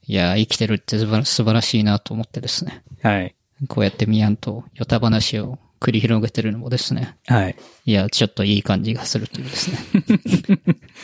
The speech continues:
Speaker 2: いや、健康第一でお願いしますよ。
Speaker 1: うん、健康第一っすね。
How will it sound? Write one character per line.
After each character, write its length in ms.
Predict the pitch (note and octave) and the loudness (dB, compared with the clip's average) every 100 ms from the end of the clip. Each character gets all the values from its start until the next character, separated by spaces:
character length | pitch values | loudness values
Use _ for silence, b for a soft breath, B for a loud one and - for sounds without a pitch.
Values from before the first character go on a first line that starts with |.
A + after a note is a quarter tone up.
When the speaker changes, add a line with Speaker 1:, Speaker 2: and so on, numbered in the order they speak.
| B B B B - | B B B B 0
Speaker 2:
い 60 | |
や、 100 | A#2 | 2
健 220 | G#2 A2+ G#2+ | 4 2 4
康 140 | A2 G#2+ | 2 4
第 160 | A2+ | 4
一 120 | G#2+ | 2
で 80 | - | 0
お 60 | G2 | 0
願 160 | G2 | 0
い 60 | G2 | -4
し 100 | - | -4
ま 100 | G2 | -8
す 80 | - | -10
よ。 160 | - - | -12 -4
Speaker 1:
う 40 | |
ん、 380 | G2 F#2+ G2 A#2+ | -2 -2 -4 -8
健 220 | - G#2 G#2 | 0 0 2
康 140 | G2 | -2
第 140 | G2+ | -2
一 180 | G#2+ - | -6 -8
っ 20 | |
す 140 | - - | -4 -4
ね。 220 | A#2+ B2+ | -4 -8